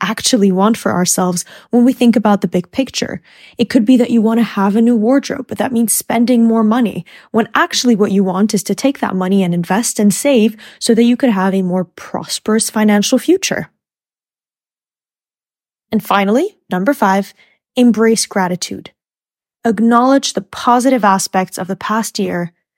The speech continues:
and create a mindset of gratitude. Now, that mindset is also going to come with you in the next year.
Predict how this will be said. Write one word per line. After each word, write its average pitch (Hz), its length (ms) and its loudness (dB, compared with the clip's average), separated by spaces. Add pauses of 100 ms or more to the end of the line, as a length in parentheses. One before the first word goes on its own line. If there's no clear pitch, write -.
(220)
and 226 140 0
create 269 320 2
a 294 40 4
mindset 220 540 2
of 180 140 -8
gratitude. 185 640 -6 (1400)
Now, 202 100 -4
that 285 360 -2
mindset 254 600 0
is 220 160 -2
also 233 400 -2
going 202 300 -2
to 202 100 -6
come 190 240 -4
with 202 220 0
you 185 180 -2
in 185 80 -6
the 175 80 -4
next 170 380 -6
year. - 320 -8